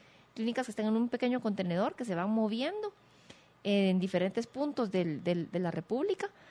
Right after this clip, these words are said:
donde esa clínica llega, se instala, es un pequeño campamento, el médico le toma, toma la muestra de tallas, de qué están consumiendo, comiendo los niños, las mamás, hace un estudio,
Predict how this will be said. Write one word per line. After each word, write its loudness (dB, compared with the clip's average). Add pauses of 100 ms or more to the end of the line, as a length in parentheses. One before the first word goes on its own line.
(280)
donde 4
esa 0
clínica -4
llega, -4
se -4
instala, 2
es -2
un 2
pequeño -2
campamento, -4 (380)
el -2
médico 0
le 4
toma, 0
toma 0
la 2
muestra 0
de 0
tallas, 0
de 0
qué -6
están -4
consumiendo, 0
comiendo 0
los 2
niños, 0
las -2
mamás, -4 (440)
hace 0
un 2
estudio, -2